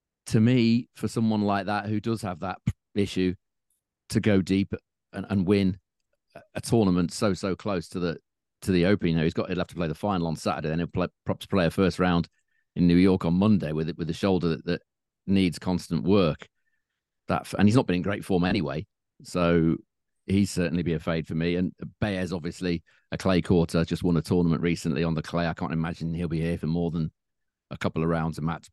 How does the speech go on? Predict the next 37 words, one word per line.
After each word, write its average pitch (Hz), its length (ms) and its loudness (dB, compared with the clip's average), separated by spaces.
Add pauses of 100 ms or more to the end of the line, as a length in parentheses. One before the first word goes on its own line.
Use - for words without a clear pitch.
match - 260 -2
practice. 90 460 -2 (300)
Um, 85 560 2
looking 101 300 2
at 80 80 0
the 98 80 6
other 98 100 4
seeds, 92 280 0
Vukic - 560 0 (600)
is 95 160 0
a 101 60 4
danger, 98 340 4
but 80 140 2
he's 92 120 -2 (140)
played 104 160 0
an 78 80 -4
awful 101 300 -2
lot 90 100 -4
of - 80 -14
tennis 90 320 -6
lately. 76 380 -8 (400)
How 90 100 2
much 87 160 2
tennis 101 220 0
is 80 80 -4
he 104 100 6
gonna 104 160 2
wanna 71 200 0
play 69 380 -2
this 73 160 -6
week 71 240 0
before 71 460 0
a 71 60 -4
major, 71 260 0
having 69 160 -4
played 73 320 0 (540)
a, 80 280 -4